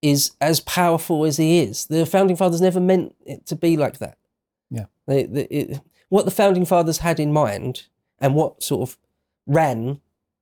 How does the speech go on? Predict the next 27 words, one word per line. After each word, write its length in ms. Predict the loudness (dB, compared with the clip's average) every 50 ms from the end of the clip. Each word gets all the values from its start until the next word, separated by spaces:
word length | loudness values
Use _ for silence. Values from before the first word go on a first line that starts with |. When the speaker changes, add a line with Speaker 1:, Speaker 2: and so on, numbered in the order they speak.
| _ _ _ _ _ _ _ -12
Speaker 1:
for 140 | -6 -6
the 60 | -6 -2
first 340 | 0 0 0 0 -2 -4
portion 400 | -2 -2 -2 -2 -2 -4 -6 -6
of 200 | -6 -6 -10 -12 -10
the 140 | -8 -6 -6
United 420 | -4 -4 -4 -4 -6 -6 -8 -8
States, 640 | -8 -6 -6 -6 -8 -8 -10 -14 -14 -16 -16 -20 _ _
the 80 | -12 -10
history 280 | -8 -8 -8 -6 -6 -6
of 120 | -6 -6
the 80 | -10 -10
Republic 380 | -8 -8 -8 -8 -8 -8 -10
of 80 | -10 -8
the 40 | -8
United 240 | -8 -8 -8 -8
States, 400 | -8 -6 -6 -6 -6 -8 -12 -14 -16 _ _ _ _ _ _ _ _ -2
is 100 | 0 4
not 300 | 4 4 4 2 2 0
what 200 | 0 0 0 0
we 140 | -2 -2
have 240 | 0 2 0 0 2
now. 340 | 2 2 0 0 -2 -6 -10 _ _ _ _ _ _ _ _ _ _ _ -8
Speaker 2:
Yeah. 120 | -6 -2 0
Speaker 1:
It's 220 | 0 0 0 -2 -4
been 680 | -2 _ 4 6 6 6 4 2 0 0 -2 -4 -6 _ _ _ _ _ _ _ _ _ _ _ _ _ _ _ _ _ 0
morphed 720 | 2 4 4 4 4 4 2 0 -6 -12 -12 -14 -18 -20